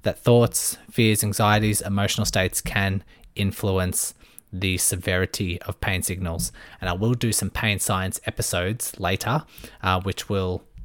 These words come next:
kind of summarize or give you a better understanding of that particular process.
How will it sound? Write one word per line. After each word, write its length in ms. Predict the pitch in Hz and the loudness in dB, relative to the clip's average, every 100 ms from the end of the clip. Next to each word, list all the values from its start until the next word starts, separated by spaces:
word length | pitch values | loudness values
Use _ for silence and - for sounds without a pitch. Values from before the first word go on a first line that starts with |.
| - - _ _ | -20 -20 _ _
kind 240 | - 104 98 | -8 -4 -2
of 80 | - | -2
summarize 640 | - 101 101 95 98 95 | 0 2 4 4 4 2
or 140 | 95 90 | -2 -4
give 140 | - 104 | -4 -2
you 80 | 98 | 0
a 40 | |
better 280 | - 95 92 | 2 2 2
understanding 600 | 95 95 - 90 92 90 | 0 -2 -2 0 -2 -4
of 120 | 107 | -6
that 180 | 92 85 | -4 -4
particular 440 | - 101 - 87 | -6 -8 -6 -4
process. 640 | - 107 117 139 - - | 2 4 4 2 2 -2